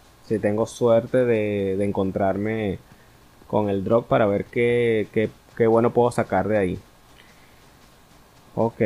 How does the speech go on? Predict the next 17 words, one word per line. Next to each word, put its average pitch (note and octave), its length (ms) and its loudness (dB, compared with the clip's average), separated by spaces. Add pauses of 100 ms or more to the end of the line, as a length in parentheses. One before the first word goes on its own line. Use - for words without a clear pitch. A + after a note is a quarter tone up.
(160)
todavía G#2 460 2
no C3 260 0
he C3+ 80 -4
encontrado A#2+ 560 -2
un C3 80 -2
vehículo. C3+ 640 0 (960)
El A2 140 0
juego G#2+ 340 2
se A#2+ 160 0
mueve A2 320 0
bastante A2+ 640 -2
bien. C3 420 -4 (260)
Ok, - 200 -8
hay B2+ 240 2
una A#2+ 140 0
bengala G#2+ 360 0
ya. E3 260 0